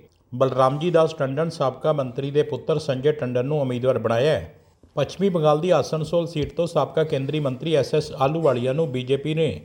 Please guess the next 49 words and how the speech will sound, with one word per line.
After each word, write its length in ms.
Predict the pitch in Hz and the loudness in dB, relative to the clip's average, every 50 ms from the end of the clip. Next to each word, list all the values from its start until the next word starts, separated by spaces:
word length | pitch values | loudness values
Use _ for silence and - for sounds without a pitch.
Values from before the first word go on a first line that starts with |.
| - - | -18 -4
ਟਿਕਟ 240 | - 139 - - - | -2 -2 -2 -2 -2
ਦਿੱਤਾ 280 | 131 127 113 - - 170 | -4 -4 -4 -2 0 0
ਹੈ। 280 | 139 92 85 - - _ _ _ _ _ _ _ _ - | 0 0 -2 -10 -20 _ _ _ _ _ _ _ _ -2
ਆਸਨਸੋਲ 500 | 139 139 - - 180 180 170 - 156 151 | -2 0 2 0 0 0 4 4 2 4
ਤੋਂ 160 | 151 170 165 | 4 2 2
ਪਹਿਲਾਂ 280 | 156 147 143 156 170 170 | 2 2 2 2 0 0
ਭੋਜਪੁਰੀ 500 | 170 156 143 131 120 120 139 147 160 151 | 0 0 0 0 0 -2 0 0 0 -2
ਸਿੰਗਰ 340 | 156 147 135 139 147 160 | -4 -4 -2 0 -2 -2
ਪਵਨ 280 | 160 156 151 135 139 143 | 0 0 0 0 0 -2
ਸਿੰਘ 200 | 131 - 151 151 | -4 -4 -4 -2
ਨੂੰ 160 | 156 160 156 | -2 -4 -2
ਟਿਕਟ 240 | 156 139 131 - 151 | -2 -4 -2 -2 -6
ਦਿੱਤਾ 320 | 127 120 117 - - 143 | -6 -6 -8 -4 -4 -4
ਸੀ, 320 | 139 - 175 131 95 - - - - - - - - 131 | -2 -2 -4 -4 -4 -8 -14 -20 -20 -20 -20 -14 -4 -2
ਲੇਕਿਨ 280 | 143 143 143 175 170 | -2 0 0 -2 -2
ਉਹਨਾਂ 280 | 143 139 147 160 170 160 | -2 -2 0 0 0 2
ਇਸ 220 | 147 147 156 151 | 2 0 0 0
ਸੀਟ 220 | 156 - 143 139 139 | 0 -2 -2 -2 0
ਤੋਂ 160 | - 165 165 | 0 0 0
ਚੋਣ 280 | 165 - 151 147 151 | 2 0 -2 0 2
ਲੜਨ 200 | 139 139 131 127 | 0 0 0 0
ਤੋਂ 140 | 131 - 160 | -2 0 0
ਇਨਕਾਰ 340 | 151 143 139 - 139 135 135 | 0 0 -2 -2 -2 -2 0
ਕਰ 200 | 135 135 127 123 | 0 0 -2 -2
ਦਿੱਤਾ। 420 | 123 120 - - 160 151 123 - - | -2 -4 -2 0 0 0 0 0 -4
ਆਹਲੂਵਾਲੀਆ 480 | 131 135 151 160 156 151 139 147 165 165 | -4 -2 -2 0 2 2 2 4 2 0
ਦੋ 220 | 147 139 131 127 | 2 0 -2 -2
ਹਜ਼ਾਰ 200 | 131 139 151 156 | 0 0 0 0
ਉੱਨੀ 300 | - - 131 127 131 139 | 0 -4 -6 -4 -4 -2
ਵਿੱਚ 300 | 143 160 151 151 - 104 - - - - - | -2 -2 -4 -4 -8 -12 -12 -12 -20 -14 -12
ਦੁਰਗਾਪੁਰ 540 | 123 123 139 143 135 135 160 160 160 165 151 | -2 2 2 2 4 2 2 2 2 0 0
ਤੋਂ 160 | 156 - 170 | 2 0 -2
ਚੋਣਾਂ 280 | 151 - 139 131 139 139 | 0 0 -2 0 0 0
ਜਿੱਤੇ 280 | 131 127 127 - 135 123 | -2 -2 -4 -4 -6 -4
ਸਨ। 220 | - 170 160 156 | -4 -4 -4 -2
ਦੋ 160 | 135 131 127 | 0 0 0
ਹਜ਼ਾਰ 220 | 127 123 151 156 151 | 2 2 2 0 2
ਚੌਦਾਂ 320 | 156 143 127 127 131 131 | 0 0 0 0 0 0
ਵਿੱਚ 200 | 143 151 151 - | -2 -2 0 2
ਉਹ 100 | 165 160 | 2 2
ਦਾਰਜੀਲਿੰਗ 520 | 139 131 127 123 123 123 131 143 151 156 | 4 4 4 4 2 0 -2 -4 -4 -6
ਸੀਟ 280 | 151 - - 135 127 123 | -6 -4 -4 -4 -4 -2
ਤੋਂ 160 | - 135 135 | -4 -4 -4
ਵੀ 240 | 135 165 160 123 98 - - 117 | -2 -4 -6 -6 -8 -12 -12 -6
ਮੈਂਬਰ 300 | 127 131 135 139 160 151 | -4 -4 0 0 0 0
ਪਾਰਲੀਮੈਂਟ 540 | 156 - 131 127 123 131 143 156 156 151 120 | 2 2 2 2 2 0 -4 -4 -4 -2 0
ਰਹਿ 140 | 127 139 | 0 0
ਚੁੱਕੇ 340 | 139 - 120 101 - - 160 | 0 -2 -8 -10 -4 -4 -4
ਨੇ। 220 | 156 151 117 85 | -2 -2 -4 -4